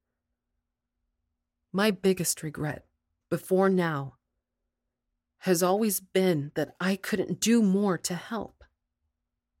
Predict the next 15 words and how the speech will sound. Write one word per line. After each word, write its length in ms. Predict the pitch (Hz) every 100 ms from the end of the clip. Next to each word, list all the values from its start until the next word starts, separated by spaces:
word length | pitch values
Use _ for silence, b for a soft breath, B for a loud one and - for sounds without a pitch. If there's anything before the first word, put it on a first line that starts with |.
| _ _ _ _ _ -
At 160 | 170 -
least, 560 | 170 160 - - - _ _ _ _ _ _ _ _ _ _
I 100 | 180
didn't 340 | 175 170 160 151
remember 680 | 165 160 185 190 160 135 - -
enough 300 | 160 151 -
to 100 | -
help. 360 | 147 139 - _ _ _ _ _ _ _ _ _ _ _ _ _ _ _ _ _ _ _
Thanks 360 | - 196 226 -
to 100 | 233
the 160 | 185 170
experimental 840 | 135 - 180 180 170 165 180 185
medication 720 | 170 156 160 - 156 151 -
I'm 180 | 185 190
on, 320 | 190 190 196